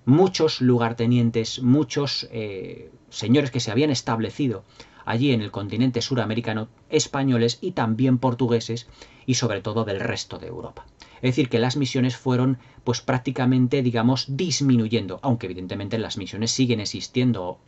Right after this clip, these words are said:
a día de hoy y fueron existiendo, pero evidentemente, pues, chocaban frontalmente los intereses de la Iglesia con los intereses políticos de todos los gobiernos de Europa. Y evidentemente los guaraníes utilizaban como protección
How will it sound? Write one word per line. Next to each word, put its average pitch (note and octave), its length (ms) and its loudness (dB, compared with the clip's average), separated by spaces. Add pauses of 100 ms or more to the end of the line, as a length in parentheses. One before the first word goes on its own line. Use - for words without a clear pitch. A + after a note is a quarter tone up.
(160)
a G2+ 160 -4
día A#2 280 2
de A2 120 0
hoy B2 240 2 (280)
y B2 100 2
fueron C#3 260 2
existiendo, C#3 640 -4 (380)
pero B2 100 2
evidentemente, A#2+ 640 2
pues, - 280 -4
chocaban A#2+ 500 0
frontalmente A#2+ 640 2
los G2 220 -4
intereses C#3 640 0
de D3+ 80 2
la D3 80 2
Iglesia A#2+ 460 -2 (200)
con F3 180 4
los C#3+ 200 2
intereses A#2 480 -2
políticos A#2 720 -2 (340)
de B2+ 140 2
todos B2 260 4
los A2 160 0
gobiernos F#2 500 -6
de F2 80 -10
Europa. E2+ 380 -12 (400)
Y A2+ 100 0
evidentemente G#2+ 760 -2
los A2+ 200 0
guaraníes G#2+ 640 0
utilizaban B2 580 2
como A2 220 0
protección G2+ 580 -4